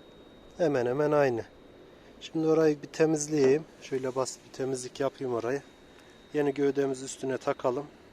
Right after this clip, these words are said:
Alttan vidalayalım. Arkadaşlar orayı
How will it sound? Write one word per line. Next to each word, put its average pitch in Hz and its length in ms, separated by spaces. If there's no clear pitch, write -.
Alttan 131 420
vidalayalım. 113 480
Arkadaşlar 147 680
orayı 147 380